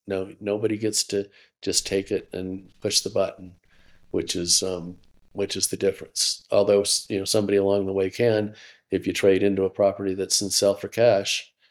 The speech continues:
you know, that's, and, and that's another thing. So why would people do it? You know, and, and, and, you know, that's,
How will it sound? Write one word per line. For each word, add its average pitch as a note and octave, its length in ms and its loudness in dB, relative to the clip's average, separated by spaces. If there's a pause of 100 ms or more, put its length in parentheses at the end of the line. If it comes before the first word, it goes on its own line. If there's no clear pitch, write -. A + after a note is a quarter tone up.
(880)
you F#2+ 100 -4
know, F2 120 -2
that's, F2 500 0 (120)
and, F#2 300 -4
and G2 160 -2
that's A2 200 2
another G#2 240 2
thing. G2+ 160 -6
So G#2 180 2
why A2 260 4
would A2+ 280 0
people G#2 300 -2
do G2 220 0
it? - 160 -4 (280)
You G#2 100 -2
know, F#2+ 180 0
and, G2 160 -2
and, G2+ 320 -2 (440)
and, G2+ 300 -2 (600)
you G#2+ 100 -6
know, G2 160 -8
that's, - 540 0